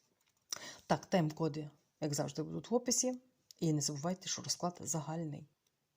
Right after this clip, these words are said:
Щось програється, щось не програється. Це загальний розклад. Так, все. Ви ставите на паузу, вибираєте. Перший варіант, тигрове око.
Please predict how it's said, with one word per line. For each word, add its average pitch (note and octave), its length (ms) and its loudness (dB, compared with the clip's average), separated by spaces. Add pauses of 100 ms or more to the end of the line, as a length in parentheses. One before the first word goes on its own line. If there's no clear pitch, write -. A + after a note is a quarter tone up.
(360)
Щось - 160 -8
програється, F3 500 0
щось - 200 -4
не C#3+ 60 -4
програється. D#3 880 -2 (360)
Це - 120 -4
загальний C#3+ 380 -2
розклад. - 380 -14 (1120)
Так, C#3 160 -8
все. C#3 200 -2 (180)
Ви D3+ 200 -10 (120)
ставите C#3+ 400 -8
на D3+ 100 -2
паузу, F3+ 400 0
вибираєте. C3+ 580 -8 (720)
Перший D3+ 340 2
варіант, D#3+ 380 0
тигрове D3 380 -2
око. E3 420 -2